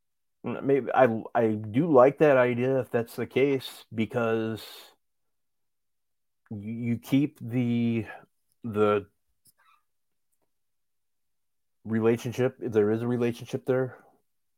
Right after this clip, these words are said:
with New Japan, everything's cool between them still, maybe.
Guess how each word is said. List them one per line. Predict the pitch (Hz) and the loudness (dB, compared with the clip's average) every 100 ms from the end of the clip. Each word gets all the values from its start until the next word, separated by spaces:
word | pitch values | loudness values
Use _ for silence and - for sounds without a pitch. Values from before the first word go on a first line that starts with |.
| _ _ _ _ _ _ _ _ | _ _ _ _ _ _ _ _
with | 113 113 | -4 -2
New | 117 | -2
Japan, | 113 120 117 131 135 _ _ _ _ _ _ _ _ _ _ _ _ _ _ _ _ _ _ _ | -2 -2 -2 -4 -8 _ _ _ _ _ _ _ _ _ _ _ _ _ _ _ _ _ _ _
everything's | 110 110 107 101 | -6 -2 -2 0
cool | - 131 | 4 4
between | 120 - 104 90 | 4 -2 -2 -2
them | 87 87 - _ - _ | -4 -8 -14 _ -20 _
still, | - 107 87 85 - | -6 -2 -2 -4 -8
maybe. | 92 92 82 - | -8 -6 -6 -10